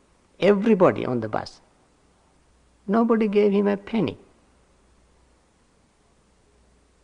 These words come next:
So this man got off the bus saying, well, he was not disappointed. He simply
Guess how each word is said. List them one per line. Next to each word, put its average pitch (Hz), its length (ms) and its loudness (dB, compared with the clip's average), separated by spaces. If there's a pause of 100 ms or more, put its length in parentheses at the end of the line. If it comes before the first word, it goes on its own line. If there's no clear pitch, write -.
(640)
So 185 200 0
this 165 300 0
man 147 500 -4 (720)
got 143 320 -2
off 135 280 -4
the 123 100 -8
bus 123 240 -8
saying, 127 460 -8
well, 202 260 -8 (2250)
he 233 80 0
was 220 240 0
not 220 180 -2
disappointed. 113 640 -6 (1800)
He 196 100 -4
simply 165 540 -4